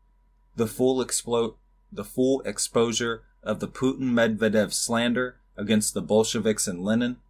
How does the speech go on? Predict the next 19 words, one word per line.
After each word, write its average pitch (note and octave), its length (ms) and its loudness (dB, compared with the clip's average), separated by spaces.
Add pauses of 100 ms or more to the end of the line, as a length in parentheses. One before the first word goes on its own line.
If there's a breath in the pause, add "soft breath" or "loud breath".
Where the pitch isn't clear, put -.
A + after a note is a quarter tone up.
(440)
explaining B2+ 600 0
to B2 120 -4
the G#2+ 100 -4
people B2 380 -2
on A2+ 140 4
the G#2 60 4
basis A#2+ 520 0
of G#2 100 -2
factual A#2 480 0
material A#2 640 0
the G#2+ 100 0
real A#2 280 0
picture - 520 -6 (260)
of G#2 140 -4
historical A2 640 2
events. F2 500 -6 (920)
Other C#3+ 240 4
directions, A2+ 640 2
apparently, G2+ 800 -2